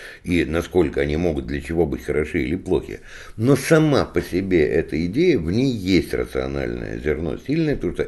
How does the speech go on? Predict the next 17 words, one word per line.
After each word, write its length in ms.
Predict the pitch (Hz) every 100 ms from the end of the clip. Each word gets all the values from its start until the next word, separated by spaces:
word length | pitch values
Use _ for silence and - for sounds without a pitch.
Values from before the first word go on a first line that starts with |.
| -
это 260 | 131 147
попытка 560 | 135 110 - 76 - 62
именно 480 | 62 58 58 55 52 - - - - -
пос-, 220 | 95 -
э, 360 | 90 85 78 76
не, 340 | 95 110 101
э, 420 | 76 - 73 73 80 -
портить 380 | 117 85 73 69
то, 140 | 87
что 180 | 76 69
уже 240 | 82 80 80
есть, 340 | 110 170 170 - - - -
а 100 | 90
создать 440 | 85 76 113 113
себе 240 | 78 69
с 80 | 67
нуля. 280 | 73 60